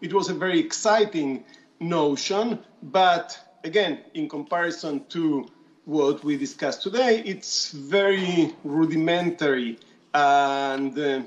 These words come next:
I think that I'm coming also from a slightly different place in the sense that I'm a historian, uh, a historian, and therefore, in order to understand what he's proposing, we have to kind of forget all the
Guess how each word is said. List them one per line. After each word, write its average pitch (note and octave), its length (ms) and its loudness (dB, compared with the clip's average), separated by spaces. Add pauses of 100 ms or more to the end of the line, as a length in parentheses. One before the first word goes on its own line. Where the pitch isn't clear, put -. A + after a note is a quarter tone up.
(120)
I D3 120 -2
think F#3+ 260 -4
that F3+ 140 -2
I'm D3+ 140 0
coming D#3 320 0
also D#3 240 -4
from C#3+ 220 -4
a C#3 400 -2
slightly D3+ 380 0
different C3+ 380 -6
place G#3+ 260 0
in D3 80 -2
the B2+ 60 -8
sense C#3+ 220 -6
that C#3 140 -6
I'm C3 160 -2
a B2+ 60 -2
historian, F3+ 680 2 (420)
uh, D3+ 260 2
a E3 80 0
historian, E3+ 580 2
and D3+ 400 0 (100)
therefore, E3 500 -2
in D3 100 0
order D#3+ 220 0
to D#3 80 -2
understand C#3+ 540 0
what D3+ 140 -2
he's D3 220 -4
proposing, D3 720 -2 (240)
we D#3 140 2
have D#3 300 2
to D#3 80 -8
kind D#3 380 0
of B2+ 180 -4 (240)
forget D#3+ 680 0 (380)
all F3 300 2
the D#3 200 0